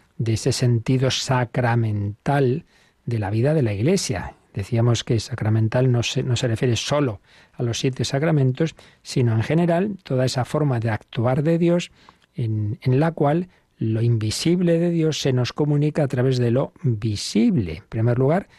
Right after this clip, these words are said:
porque el Dios invisible se ha hecho visible en Cristo. Por eso, dicho sea de paso, esto que no entienden algunos hermanos nuestros, eh, por, podemos y debemos hacer imágenes que no se hacían en el Antiguo Testamento, porque entonces el hacer una imagen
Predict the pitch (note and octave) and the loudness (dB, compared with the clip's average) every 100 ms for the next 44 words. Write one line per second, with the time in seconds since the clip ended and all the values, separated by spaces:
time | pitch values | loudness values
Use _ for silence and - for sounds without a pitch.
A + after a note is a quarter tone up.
0 | - _ _ - A#2+ B2 A#2 B2+ C3 D#3+ | -20 _ _ -4 -2 0 2 2 0 0
1 | D3 D3+ E3 D#3 C3+ C3+ D#3 C3+ B2+ C#3+ | 0 0 0 0 0 0 0 0 0 0
2 | C#3 B2+ G2+ D3+ F#3 - - - A2+ B2 | 0 -2 -2 -2 -2 -6 -18 -4 -2 0
3 | C3+ - B2 - A#2+ - - A2 A#2 C#3+ | 0 0 -4 -4 -14 -10 -4 -2 0 0
4 | - C#3 - - - _ - - F#2+ F#2+ | 0 -4 -6 -18 -20 _ -12 -10 -6 -4
5 | G2+ A2 G2+ G2 F#2 G2+ G2+ G#2 G2+ F#2 | -4 -2 -2 -2 -2 -2 -2 -2 -2 -2
6 | G#2 A2+ C3 - B2 B2+ - - - - | 2 2 2 0 -2 -2 -6 -20 -20 -20
7 | _ B2+ A2+ A2 A#2 - - - A2 A2+ | _ -2 0 -2 -6 -12 -18 -6 -2 -2
8 | A2+ A#2 - G#2 B2+ C3+ C3 B2+ B2+ B2+ | -2 -4 0 2 2 2 2 0 0 0
9 | B2+ C3 B2+ B2+ C#3 C3 B2 D3 - F3 | 0 0 -2 -2 0 0 0 0 -2 -4
10 | G2 - _ _ _ B2 A2+ A2+ B2+ G#2 | -6 -12 _ _ _ -4 -2 -2 -2 0
11 | C#3 B2+ A2+ G#2+ G#2+ B2 C3 C3+ D3+ D3 | 0 0 0 -2 0 0 0 0 0 0
12 | C#3+ E3+ E3+ C3+ A#2 G#2+ B2 B2 C#3+ B2 | 0 -2 -2 -4 -4 -2 0 0 0 -2
13 | - A2 G#2+ B2 B2+ C3 C#3 D3 D3 | -2 -2 0 0 2 2 0 -2 -4